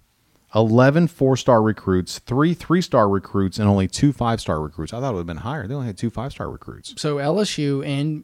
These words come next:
Speaker 2: we, we expect them to be on the same level, being in the same division.
Speaker 1: Uh, yeah.
Speaker 2: And conference. Same
Speaker 1: Yeah.
Speaker 2: division conference.
Speaker 1: And it looks like they're getting the recruits, right? Twenty commits, just like L S U had. Twelve E S P N top three hundred commits, just like L S U had.
Speaker 2: Mm-hmm.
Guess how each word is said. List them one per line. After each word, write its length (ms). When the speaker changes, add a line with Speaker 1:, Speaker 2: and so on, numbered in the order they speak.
Speaker 2:
we, 260
we 160
expect 380
them 140
to 40
be 80
on 140
the 60
same 240
level, 200
being 220
in 60
the 40
same 240
division. 400
Speaker 1:
Uh, 180
yeah. 320
Speaker 2:
And 120
conference. 520
Same 80
Speaker 1:
Yeah. 140
Speaker 2:
division 180
conference. 160
Speaker 1:
And 80
it 40
looks 200
like 140
they're 140
getting 500
the 100
recruits, 580
right? 240
Twenty 300
commits, 400
just 200
like 160
L 140
S 160
U 120
had. 260
Twelve 420
E 140
S 120
P 140
N 100
top 280
three 120
hundred 200
commits, 300
just 240
like 180
L 120
S 140
U 120
had. 280
Speaker 2:
Mm-hmm. 360